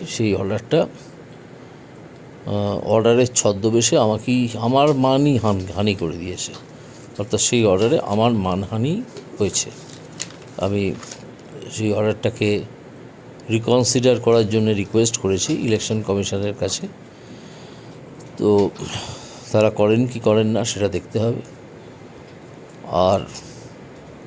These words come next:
এটা আমরা সবাই জানি যে ইলেকশন কমিশন, তারাও একটা আইনের তৈরি অথরিটি, আইনের ওপরে কিছু নয়, ভারতীয় সংবিধানের ওপরে নয়,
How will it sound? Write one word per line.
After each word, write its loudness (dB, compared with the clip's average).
এটা 0
আমরা 2
সবাই 2
জানি 0
যে -2
ইলেকশন -2
কমিশন, -2
তারাও 2
একটা 2
আইনের 2
তৈরি 0
অথরিটি, -4
আইনের 4
ওপরে 0
কিছু -8
নয়, -8
ভারতীয় 2
সংবিধানের 0
ওপরে -4
নয়, -12